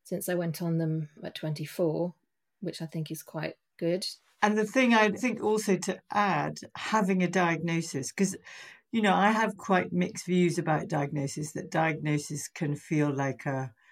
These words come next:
Speaker 2: a limiting, objectifying label that then limits your life. I have bipolar disorder. That means my life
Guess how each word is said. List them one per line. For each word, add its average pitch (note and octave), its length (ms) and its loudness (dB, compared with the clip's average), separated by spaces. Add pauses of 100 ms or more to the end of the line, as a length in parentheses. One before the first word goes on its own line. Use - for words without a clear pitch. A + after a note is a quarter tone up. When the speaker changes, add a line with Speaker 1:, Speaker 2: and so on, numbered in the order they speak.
(260)
Speaker 2:
a E3 60 2
limiting, D3+ 880 2 (580)
objectifying C#3 1400 -2 (500)
label D3 640 2 (320)
that - 180 -2
then D#3 260 4
limits D#3+ 420 2
your C#3+ 160 0
life. C#3 380 -4
I D3 140 2
have D3 220 0
bipolar C#3 520 0
disorder. C3+ 480 -6
That C#3+ 240 -4
means C#3 240 -4
my C#3 160 -2
life C3+ 500 -4